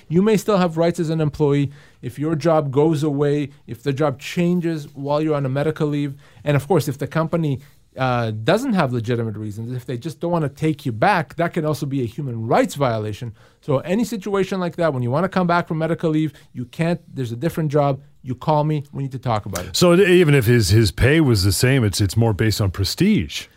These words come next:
Speaker 2: right?
Speaker 1: Yeah. Prestige, level of responsibility,
Speaker 2: Right.
Speaker 1: absolutely. Is this the same level position? The fact that the pay was sta-, gonna stay the same did not change the fact that this was a demotion. It's a lower level position. It's a
Speaker 2: Right.
Speaker 1: step down. And because of that,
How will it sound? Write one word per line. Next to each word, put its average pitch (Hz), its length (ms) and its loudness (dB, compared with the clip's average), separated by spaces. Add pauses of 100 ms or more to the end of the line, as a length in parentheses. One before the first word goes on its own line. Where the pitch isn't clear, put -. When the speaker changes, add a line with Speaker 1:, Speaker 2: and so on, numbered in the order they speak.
(180)
Speaker 2:
right? 90 100 0
Speaker 1:
Yeah. 247 240 4 (340)
Prestige, 190 580 2
level 156 260 4
of 143 80 -2
responsibility, 147 920 0
Speaker 2:
Right. 156 200 -4
Speaker 1:
absolutely. 190 840 -2
Is 175 220 4
this 185 180 -6
the 170 100 -6
same 170 400 0
level 156 300 2
position? 147 420 -2
The 113 100 -4
fact - 220 -6
that 359 120 -10
the 302 80 -4
pay 170 280 -6
was 156 160 -6
sta-, 151 160 -12
gonna 139 200 -8
stay 156 180 0
the 131 100 -2
same 143 320 -4 (380)
did 151 160 4
not 180 180 2
change 190 320 0
the 165 80 2
fact 143 260 0
that 135 60 4
this 139 220 -2
was 143 160 -4
a 139 180 -4
demotion. 147 640 2
It's 131 160 -4
a 160 60 2
lower 170 460 2
level 165 260 2
position. 156 400 -2
It's 117 120 -8
a - 180 -10
Speaker 2:
Right. - 60 -6
Speaker 1:
step 139 320 -2
down. 123 480 -2 (460)
And 127 120 -6
because 185 320 2
of 185 140 2
that, 156 240 2